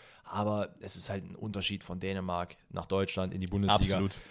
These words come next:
Speaker 1: Da wird's eher so um Adaptieren gehen, gucken, hier und da ranführen.
Speaker 2: Das wäre mir
Speaker 1: Dann
Speaker 2: auch einfach zu heikel, dem jetzt eine Riesenrolle zu geben.
Speaker 1: Ja, ich denke aber grundsätzlich,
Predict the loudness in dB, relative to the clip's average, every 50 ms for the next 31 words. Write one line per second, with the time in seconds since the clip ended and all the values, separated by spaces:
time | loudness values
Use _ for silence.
0 | -12 -2 0 2 2 4 2 0 0 0 2 2 2 2 2 2 2 0 0 0
1 | 0 0 0 0 2 4 4 4 4 4 2 2 2 2 2 0 0 0 -2 -2
2 | 0 -2 -2 -2 -2 -4 -6 -2 0 2 2 2 4 2 2 2 2 0 0 -2
3 | 0 2 2 4 4 6 6 8 8 8 8 8 8 8 6 4 4 4 6 6
4 | 6 6 6 4 4 4 2 2 2 2 0 0 0 0 0 4 4 6 6 6
5 | 4 0 -2 -2 -2 -4 -4 -4 -4 -2 0 0 0 -2 -4 -8 -6 -4 0 2
6 | 4 4 6 6 8 6 6 6 4 2 2 2 0 0 -4 -6 -8